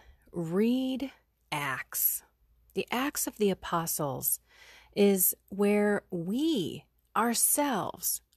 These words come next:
our measly little selves, are to do greater things than these, says Jesus. I mean, Peter brought someone alive from the dead, Tabitha. And look,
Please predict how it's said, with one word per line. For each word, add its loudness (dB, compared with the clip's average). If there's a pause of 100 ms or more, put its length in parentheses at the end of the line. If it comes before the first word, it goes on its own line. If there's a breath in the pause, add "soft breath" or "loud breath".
(200)
our 4
measly 0
little 0
selves, 0 (580 soft breath)
are 4
to -4
do 2 (400 soft breath)
greater 4
things 0
than 2
these, 2
says -2
Jesus. -6 (1000)
I 6
mean, 4 (460)
Peter -2
brought -2
someone 0 (560)
alive 2
from 0
the 2
dead, -4
Tabitha. -6 (800 soft breath)
And 6
look, 0